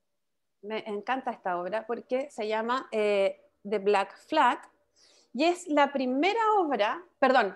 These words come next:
The Black Frame, y es la primera obra que, eh, Calder le puso movimiento y le agregó un motor. Y aquí empieza a aparecer este, esta, este ingeniero, ¿cierto? Este mecánico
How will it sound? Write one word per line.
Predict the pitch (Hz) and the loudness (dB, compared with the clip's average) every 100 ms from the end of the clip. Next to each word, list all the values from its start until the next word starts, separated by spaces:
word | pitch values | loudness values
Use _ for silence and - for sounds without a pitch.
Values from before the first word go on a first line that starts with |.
| 226 | -2
The | 233 | -2
Black | 233 247 277 | 2 2 0
Frame, | - 277 220 285 - _ _ _ - | -4 -2 -2 -4 -10 _ _ _ -2
y | 247 | 0
es | 262 | 2
la | 277 | 0
primera | 277 262 311 359 381 | 0 0 2 2 2
obra | 381 294 254 311 - _ | 2 0 0 -2 -6 _
que, | 285 294 320 349 - - | 6 8 8 4 -4 -2
eh, | 247 240 233 | 0 0 0
Calder | 294 330 320 247 262 | 2 4 4 0 0
le | 254 247 | 0 -2
puso | 285 277 294 | -2 0 0
movimiento | 277 247 220 240 269 233 170 170 _ _ - | 2 0 0 0 0 -4 -10 -12 _ _ -2
y | 262 | 4
le | 254 | 6
agregó | 247 247 262 | 6 6 6
un | 294 | 6
motor. | 302 294 233 170 - _ _ _ - | 6 4 4 4 0 _ _ _ 4
Y | 262 | 4
aquí | 262 320 370 440 - | 4 2 4 2 0
empieza | 277 277 320 330 330 330 330 | -2 0 0 -2 0 0 2
a | 294 311 359 370 - - | 2 2 2 -2 -12 -4
aparecer | 247 247 247 247 - 302 330 277 | -2 0 0 -2 0 2 2 4
este, | 285 - 311 302 294 262 | 2 2 2 2 0 -6
esta, | - 269 | -2 0
este | 262 262 269 | 0 -2 -2
ingeniero, | 254 262 254 311 294 240 311 320 | -2 0 4 6 6 4 0 -4
¿cierto? | 262 240 254 | -6 -4 -8
Este | 254 247 | -6 -6
mecánico | 226 220 302 302 262 254 254 339 | -4 2 4 4 0 -2 -2 -2